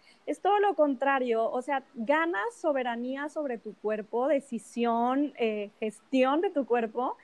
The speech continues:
pero a cambio, pues, requiere, eh, la motivación de observarte, ¿no? De estar ahí presente. Eso,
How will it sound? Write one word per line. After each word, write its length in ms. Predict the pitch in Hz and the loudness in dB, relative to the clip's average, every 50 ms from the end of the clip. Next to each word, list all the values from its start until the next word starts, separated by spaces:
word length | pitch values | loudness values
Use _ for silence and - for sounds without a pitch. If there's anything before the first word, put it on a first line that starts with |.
| _ _ _ _ _ _ _ _ _ _ | _ _ _ _ _ _ _ _ _ _
pero 360 | - 285 302 302 302 311 311 | 8 8 10 8 6 4 2
a 120 | 330 311 285 | 0 -2 -4
cambio, 480 | - 277 269 269 262 247 269 277 294 | -4 -6 -6 -4 -6 -4 -4 -4 -4
pues, 160 | 294 320 311 294 | -2 -4 -6 -6
requiere, 720 | 247 233 226 _ 226 233 233 226 233 247 269 311 - - _ | -6 -8 -10 _ -6 -6 -6 -4 -6 -6 -6 -6 -8 -10 _
eh, 260 | - 247 240 233 226 | -10 -8 -8 -6 -6
la 120 | 226 240 240 | -6 -6 -6
motivación 600 | 240 240 233 - 254 247 247 247 - 285 285 294 | -6 -8 -10 -10 -6 -6 -6 -6 -6 -6 -6 -4
de 80 | 302 - | -4 -6
observarte, 840 | - - - - 302 285 277 285 294 311 311 311 262 - - 247 240 | -6 -4 -2 -2 -2 0 0 0 0 0 -2 -4 -4 -4 -4 -4 -4
¿no? 280 | 240 233 240 254 269 277 | -4 -4 -4 -4 -2 -2
De 100 | 269 262 | -2 -2
estar 260 | 269 - - 269 262 | -4 -2 -2 0 2
ahí 200 | 277 285 285 294 | 2 2 0 0
presente. 840 | 247 - 294 285 - - - 277 262 262 269 269 - - 233 220 226 | -2 0 0 0 0 -2 -4 -4 -2 -2 -2 -2 -2 -2 -2 -2 -2
Eso, 140 | 233 - | -4 -6